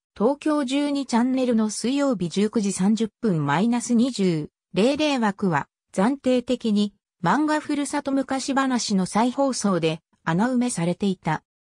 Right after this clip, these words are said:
二千二十一年十一月十日にベストフィールドから初ソフト化となるディーブイディーが発売される。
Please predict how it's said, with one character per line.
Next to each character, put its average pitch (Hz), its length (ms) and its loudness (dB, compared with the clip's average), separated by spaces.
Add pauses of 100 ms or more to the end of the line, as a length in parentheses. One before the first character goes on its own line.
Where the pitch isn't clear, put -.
(260)
二 180 140 2
千 320 320 0
二 311 120 -2
十 254 220 2
一 180 240 -2
年 247 240 2
十 180 240 0
一 247 240 -2
月 226 320 0
十 208 240 -2
日 208 160 0
に 185 160 2
ベ 165 120 -2
ス - 140 -6
ト 311 120 -2
フ - 160 -4
ィ 269 80 2
ー 240 40 0
ル 214 120 0
ド 185 120 0
か 165 140 0
ら 156 220 0 (180)
初 - 240 -2
ソ 269 160 -2
フ - 100 -14
ト 269 140 -4
化 254 160 -4
と 269 140 -6
な 262 160 -2
る 220 100 2
デ - 80 0
ィ 226 120 2
ー - 20 -4
ブ 262 120 -2
イ 240 120 -2
デ 262 80 -2
ィ 247 100 2
ー - 20 0
が 156 120 0
発 170 320 -4
売 254 180 -2
さ 190 160 -2
れ 165 100 2
る。 151 200 -4